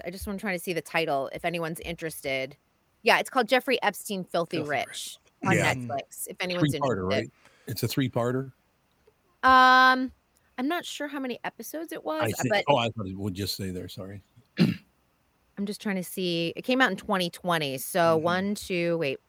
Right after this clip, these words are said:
Speaker 1: Looks like it is. It's four episodes altogether.
Speaker 3: Oh, four. Okay. So it's not
Speaker 1: Yeah.
Speaker 3: the one I'm watching, but it's probably all the same anyway, don't you think?
Speaker 1: Sim-, probably similar information, but I, I know that that one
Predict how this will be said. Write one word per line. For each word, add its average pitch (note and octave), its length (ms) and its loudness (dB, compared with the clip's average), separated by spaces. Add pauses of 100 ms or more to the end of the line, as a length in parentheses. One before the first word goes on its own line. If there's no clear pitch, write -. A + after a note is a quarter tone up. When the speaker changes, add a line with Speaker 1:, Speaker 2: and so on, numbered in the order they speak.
(840)
Speaker 1:
Looks - 300 -20
like D#3+ 640 -6
it F3+ 220 -10
is. F3+ 840 -6
It's - 160 -8
four F3 280 0
episodes C#3+ 420 -6
altogether. - 520 -10
Speaker 3:
Oh, C3+ 100 6
four. A2+ 320 2
Okay. F2 300 -6
So - 140 -4
it's - 100 -6
not A#2 120 2
Speaker 1:
Yeah. G#2 80 4
Speaker 3:
the G2+ 40 2
one G2+ 100 0
I'm F#2+ 120 -2
watching, F#2+ 280 -4
but A#2+ 140 2 (180)
it's C#3 180 -2
probably C3+ 300 2
all G2 120 2
the F2+ 80 -4
same F#2+ 260 -2
anyway, F#2 280 -2
don't F2+ 140 -4
you F2 60 -10
think? G2+ 260 -10 (440)
Speaker 1:
Sim-, E4+ 220 -2
probably C#4 320 2
similar A#3 380 2
information, F3 840 -4
but D3+ 280 2 (100)
I, E3+ 180 2
I G3 100 0
know F#3 200 0
that F3 160 -2
that D#3+ 180 4
one D#3 320 -4